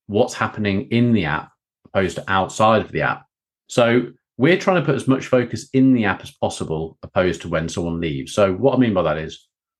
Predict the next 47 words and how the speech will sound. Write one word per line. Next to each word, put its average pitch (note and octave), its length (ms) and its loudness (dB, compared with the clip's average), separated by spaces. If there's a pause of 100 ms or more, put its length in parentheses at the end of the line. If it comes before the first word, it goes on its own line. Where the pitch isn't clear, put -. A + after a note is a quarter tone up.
(580)
if C#3 140 2
you're F3 100 4
doing D3+ 220 4
a A#2 40 4
lead G2 440 -2 (540)
and G2 300 2
someone A2+ 280 2
clicks - 280 -4
on A#2 60 0
your G2 100 0
ad F#2 140 2
saying, G2 220 -2
"Hey, B2 360 0 (260)
opt C#3 260 0
in A#2+ 120 2
for A2+ 140 -4
a G#2+ 40 -2
free B2 260 2
survey F#2+ 580 2
and E2+ 80 -4
get F#2 160 -2
your, F2 400 -2 (240)
I F2+ 100 2
don't D#2+ 100 -2
know, D#2+ 100 -2
your E2 180 0
roof F2 300 -2
looked C#2+ 260 -8
at, - 160 -6 (180)
at - 140 -4
your D2+ 120 -6
home." C#2+ 280 -6 (460)
And F#2 180 0
you A2+ 240 2
click, - 460 -2 (240)
"Okay, E3 160 0
I G2+ 100 4
want F#2 220 2
that." G2 220 0
So F#2 100 -4
you, F2 260 0 (260)
you F#2 120 -8
go G2 160 2
to F2+ 260 -6 (200)
arrange F#2+ 420 2
a F2 160 0
booking, B2 540 -4